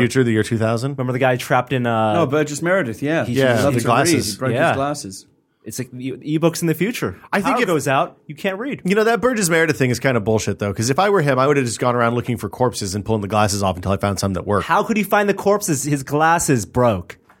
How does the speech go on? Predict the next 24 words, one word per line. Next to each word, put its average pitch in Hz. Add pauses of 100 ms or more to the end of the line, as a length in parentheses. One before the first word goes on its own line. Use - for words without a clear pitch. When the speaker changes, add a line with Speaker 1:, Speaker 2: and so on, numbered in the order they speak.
(360)
Speaker 1:
Braille 160
method, 120
dude. 117 (840)
You -
Speaker 2:
It -
was, 233 (100)
Speaker 1:
just -
Speaker 2:
it -
Speaker 1:
reach 175
Speaker 2:
was 156
Speaker 1:
around 175
Speaker 2:
like, 175
Speaker 1:
and 156
feel. 123 (360)
Speaker 2:
it, 196
it 202
was 220
a 226
post-apocalyptic 190
nuclear, 151 (160)
like, 131 (180)
holocaust. 139
Speaker 1:
There's, 127
there's, 123